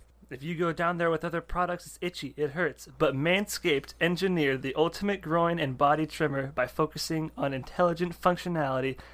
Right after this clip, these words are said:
and an incredibly comfortable grooming experience. Their fourth generation trimmer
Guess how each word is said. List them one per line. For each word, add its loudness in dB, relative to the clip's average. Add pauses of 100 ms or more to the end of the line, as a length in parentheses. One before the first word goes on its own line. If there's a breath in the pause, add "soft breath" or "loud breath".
(120 loud breath)
and 0
an 2
incredibly 2
comfortable 0
grooming 0
experience. -10 (420 loud breath)
Their -2
fourth 0
generation 0
trimmer -4